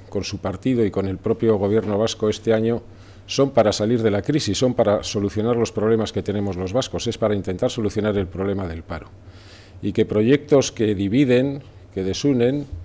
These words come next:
que nos alejan de España y de Europa, precisamente lo que no hacen es prestar la confianza necesaria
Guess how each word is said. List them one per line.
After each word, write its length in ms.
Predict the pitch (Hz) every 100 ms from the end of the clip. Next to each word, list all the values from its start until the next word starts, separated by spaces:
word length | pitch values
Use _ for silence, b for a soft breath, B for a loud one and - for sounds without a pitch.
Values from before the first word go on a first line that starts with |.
| -
que 120 | - 101
nos 220 | 101 -
alejan 480 | 104 139 - 117 104
de 60 |
España 440 | 98 - 131 101 -
y 120 | 127
de 80 | 117
Europa, 540 | 110 135 135 113 139 - B B B B -
precisamente 640 | 107 123 123 123 123 127
lo 120 | 113
que 120 | 110
no 120 | 104 117
hacen 280 | - 113
es 340 | 117 120 - - B B B B B - -
prestar 340 | 104 - 120
la 120 | 120
confianza 520 | 107 101 - 143 143 127
necesaria 720 | 117 117 - 123 123 127